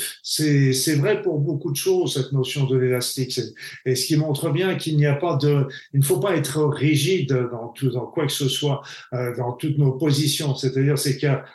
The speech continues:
il y a une ligne, je dirais, la ligne médiane, et puis, euh, il y a des, il y a des écarts comme ça. C'est un peu ce qu'on retrouve aussi au niveau de la santé. C'est-à-dire que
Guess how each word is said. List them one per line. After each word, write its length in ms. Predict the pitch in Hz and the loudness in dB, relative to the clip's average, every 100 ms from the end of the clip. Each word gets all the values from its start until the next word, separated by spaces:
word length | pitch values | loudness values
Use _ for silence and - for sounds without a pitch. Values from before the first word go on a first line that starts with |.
| _ | _
il 60 | 127 | 0
y 40 | |
a 20 | 143 | 4
une 260 | 147 151 | 4 4
ligne, 520 | 147 165 165 147 139 120 | 4 2 2 4 4 2
je 80 | |
dirais, 320 | - 131 143 131 | 0 -2 0 0
la 140 | 120 | 0
ligne 280 | 139 143 139 | 4 6 6
médiane, 720 | 139 135 127 156 220 190 131 - - - | 6 2 -2 -2 -2 -2 -6 -6 -16 -6
et 220 | 147 143 143 | 0 0 0
puis, 360 | 208 220 165 | -2 2 2
euh, 220 | 143 123 - - _ | 2 0 -2 -14 _
il 100 | 131 | 2
y 60 | 147 | 4
a 100 | 143 | 2
des, 680 | 127 143 135 135 131 127 123 | 2 4 4 4 4 2 2
il 60 | |
y 40 | 131 | 0
a 60 | |
des 320 | 127 135 123 151 | 0 -2 0 -2
écarts 500 | 143 160 147 131 - | -2 0 0 -2 -4
comme 160 | 120 | -6
ça. 220 | - 120 107 | -4 -4 -2
C'est 120 | 143 | 0
un 120 | 131 | 2
peu 180 | - 170 | 2 0
ce 120 | 143 | 2
qu'on 100 | 139 | 2
retrouve 340 | 139 135 147 139 | 2 2 0 2
aussi 300 | 127 - 151 | 0 0 2
au 80 | |
niveau 380 | 139 127 135 143 | 2 2 2 0
de 120 | 135 | 0
la 180 | 123 117 | -2 -4
santé. 520 | - 170 151 180 131 - - - | -4 -4 -2 0 -2 -6 -14 -12
C'est-à-dire 520 | - - 131 131 127 | -12 -4 0 0 0
que 300 | 147 139 | 2 2